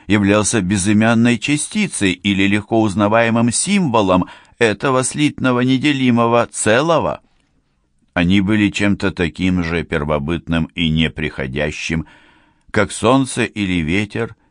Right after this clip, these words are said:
неподверженным настроениям и порывам, берущим начало в зеркале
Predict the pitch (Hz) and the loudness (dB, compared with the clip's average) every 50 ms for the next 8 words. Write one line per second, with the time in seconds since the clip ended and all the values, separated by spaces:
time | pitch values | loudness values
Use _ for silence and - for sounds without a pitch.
0 | _ _ _ _ _ _ _ _ _ - - 170 156 208 202 185 190 208 202 196 | _ _ _ _ _ _ _ _ _ -4 -4 -2 0 0 -2 0 0 2 2 2
1 | 175 160 160 156 147 143 127 120 123 110 - - 101 101 101 107 127 127 120 117 | 2 0 0 0 0 2 2 2 0 0 -2 -2 -2 -2 0 0 0 0 0 0
2 | 110 104 101 95 95 95 85 - 80 76 64 73 104 117 107 104 107 104 101 - | 2 2 2 2 2 2 0 0 -2 -4 -4 -2 -4 -2 0 0 0 0 -2 -4
3 | - _ _ _ _ - - - 87 107 117 113 131 131 117 - - 113 107 104 | -8 _ _ _ _ -20 -12 -2 2 4 4 6 6 4 2 2 0 0 2 2
4 | 104 98 - - 110 110 101 101 95 78 92 92 98 98 - - 101 95 95 95 | 2 0 0 -2 -2 0 0 0 0 0 0 0 0 -2 -4 -4 -2 0 0 0
5 | 92 | -2